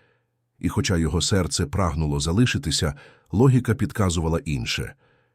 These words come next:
Відмова означала б, що Мороз знайде шлях помститися, а погодитись означало піти в темряву ще раз, ризикуючи втратити світло, яке він щойно знайшов поруч із Катериною.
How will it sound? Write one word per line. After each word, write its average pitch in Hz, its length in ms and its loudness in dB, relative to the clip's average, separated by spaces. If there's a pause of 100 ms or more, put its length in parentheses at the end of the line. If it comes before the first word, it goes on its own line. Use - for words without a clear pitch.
(380)
Відмова 120 440 4
означала 110 520 2
б, 87 60 -4
що 90 280 2
Мороз 107 480 2 (240)
знайде 92 440 2
шлях 92 380 0
помститися, 85 880 0 (640)
а 78 100 -2
погодитись 107 680 2 (300)
означало 101 540 4
піти - 280 0
в - 80 -2
темряву 104 480 2
ще 92 320 0
раз, 67 240 -4 (360)
ризикуючи 87 680 2
втратити 92 520 -2
світло, 98 480 0
яке 73 260 -2
він 73 160 0
щойно 92 400 2
знайшов 80 440 0
поруч 80 440 -2
із 76 100 -2
Катериною. 69 640 -2